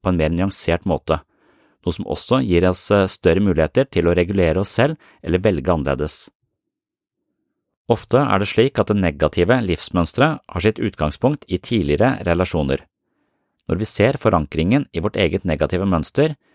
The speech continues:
kan det være en avgjørende innsikt for videre vekst og utvikling. Jeg mener også selv at det skriving er kurativt. Jeg mener faktisk at jeg tenker klarere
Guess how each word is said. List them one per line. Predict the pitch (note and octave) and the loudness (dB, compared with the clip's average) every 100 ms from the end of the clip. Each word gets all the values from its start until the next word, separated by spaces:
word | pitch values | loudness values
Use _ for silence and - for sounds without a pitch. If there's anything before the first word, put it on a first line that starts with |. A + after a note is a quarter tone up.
| _ - | _ -6
kan | F#2+ F2+ | -4 2
det | F#2 C3 | 2 2
være | G2 F#2 | 2 0
en | - - | -2 0
avgjørende | D2+ D2+ F#2+ A#2 G2+ | 0 2 2 2 -2
innsikt | - C3+ - - | 0 -2 -2 -4
for | G#2+ | -2
videre | G2 E2 F#2 | 0 0 2
vekst | A#2+ - - | 0 -2 -2
og | E2 | -2
utvikling. | - C#2+ - C#2+ - _ _ _ _ _ _ _ _ _ _ _ _ _ _ _ _ _ _ | -2 -6 -6 -8 -10 _ _ _ _ _ _ _ _ _ _ _ _ _ _ _ _ _ _
Jeg | G2+ B2 | 0 2
mener | G2+ | 2
også | G2+ - | 0 -2
selv | - B2 D#3 - | -2 -2 -2 -2
at | A2+ | -2
det | |
skriving | - - B2 D#2+ A2 C#3+ - | -2 -2 -2 0 0 -2 -2
er | F2 | -2
kurativt. | - C#2+ - D#2 - - _ _ _ _ _ _ - | 0 -2 0 -2 -4 -18 _ _ _ _ _ _ -2
Jeg | G#2 | 2
mener | G#2 A2 | 2 0
faktisk | F#2 - C#3 F#2+ | -4 -2 -2 0
at | - | -2
jeg | - | -2
tenker | - C3 - A2+ | -4 -6 -4 -2
klarere | - F#2 D2+ C#3+ | 2 2 2 0